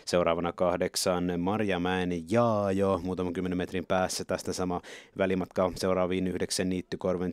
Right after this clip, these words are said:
Zorro, kymmenen Kaunisrannan Isabella, sitten yksitoista Niittykorven The King, kaksitoista Wild Rosebud, para-asemia parantelevat kolmetoista Kotirinteen Eka Vekara, neljätoista Mikaros Case, jotka lähtivät pisimmältä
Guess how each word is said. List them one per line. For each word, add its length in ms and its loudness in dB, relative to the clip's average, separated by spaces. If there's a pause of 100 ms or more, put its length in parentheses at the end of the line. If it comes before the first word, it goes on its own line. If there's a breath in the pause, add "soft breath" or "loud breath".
Zorro, 440 2
kymmenen 580 0 (280 loud breath)
Kaunisrannan 640 2
Isabella, 680 4 (100)
sitten 280 -2
yksitoista 460 -4
Niittykorven 720 -2
The 120 -4
King, 480 2 (120)
kaksitoista 640 -2
Wild 300 2
Rosebud, 800 2 (320 loud breath)
para-asemia 580 2
parantelevat 500 -2
kolmetoista 540 -2
Kotirinteen 800 -2
Eka 320 0
Vekara, 480 2
neljätoista 460 -4
Mikaros 460 -2
Case, 260 2
jotka 220 -2
lähtivät 340 -2
pisimmältä 500 0